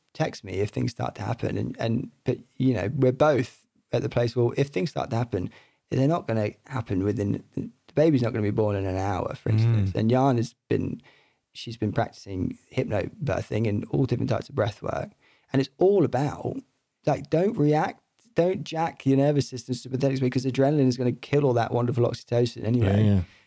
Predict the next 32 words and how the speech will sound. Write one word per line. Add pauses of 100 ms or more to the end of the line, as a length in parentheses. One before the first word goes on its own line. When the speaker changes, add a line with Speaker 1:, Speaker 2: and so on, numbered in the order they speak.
(140)
Speaker 1:
So (340)
even
if
starts,
things,
things
start
to
ramping
up,
the
whole (240)
pr-,
uh,
concept
of
hypnobirthing
is
to
stay
in
a
parasympathetic
space, (480)
breathing
through
the
sensations,
because (400)
you
as
a,